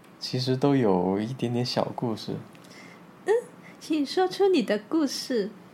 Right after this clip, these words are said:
Speaker 1: 先从梦之花那里说吧，因为大家基本上都知道我是什么专业的。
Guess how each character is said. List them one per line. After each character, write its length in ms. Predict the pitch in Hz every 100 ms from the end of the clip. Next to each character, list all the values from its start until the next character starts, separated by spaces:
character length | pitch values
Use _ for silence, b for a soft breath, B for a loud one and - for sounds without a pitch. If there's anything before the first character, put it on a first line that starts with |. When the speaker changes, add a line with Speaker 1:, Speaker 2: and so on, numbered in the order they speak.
| - B B B B B B -
Speaker 1:
先 360 | - 247 247
从 240 | 240 175 175
梦 480 | 202 202 202 214
之 160 | 214 220
花 380 | 208 202 196 196
那 100 | 233
里 140 | 190
说 280 | 131 - 147
吧， 120 | 139
因 220 | 139 165 185
为 60 |
大 180 | 190 208
家 300 | 190 185 180 B B
基 140 | - 453 466
本 100 | -
上 340 | - 208 185
都 140 | 170 185
知 180 | -
道 220 | 190 190 160
我 100 | 123
是 140 | 147
什 160 | - 113
么 100 | 107
专 320 | 123 139 139
业 80 |
的。 140 | 120